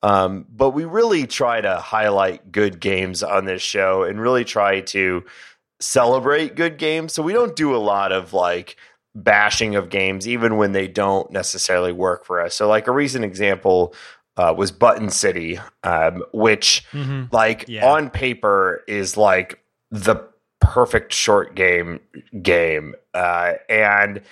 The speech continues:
Speaker 1: you can go back to the episode. I won't belabor the point, um, but there was a couple things that just made it really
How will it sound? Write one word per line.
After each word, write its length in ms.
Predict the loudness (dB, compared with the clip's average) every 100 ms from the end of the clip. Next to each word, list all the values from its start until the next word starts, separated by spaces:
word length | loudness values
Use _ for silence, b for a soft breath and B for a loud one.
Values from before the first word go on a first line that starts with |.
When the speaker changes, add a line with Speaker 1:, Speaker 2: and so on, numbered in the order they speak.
| B B
Speaker 1:
you 100 | -4
can 160 | 0 2
go 120 | 2
back 300 | 2 -2 -4
to 80 | -2
the 100 | -2
episode. 420 | -2 -2 0 2
I 60 | 2
won't 240 | 0 -2
belabor 380 | -2 0 0 0
the 100 | -2
point, 460 | -2 -2 0 -2 -6
um, 340 | -4 -4 -4 0
but 340 | 4 4 0
there 120 | -2 0
was 200 | 0 -2
a 80 |
couple 340 | 0 0 2 0
things 400 | 2 0 0 0
that 140 | 0
just 220 | 0 -8 -4
made 240 | -2 0
it 160 | -2 0
really 600 | 4 4 4 0 -6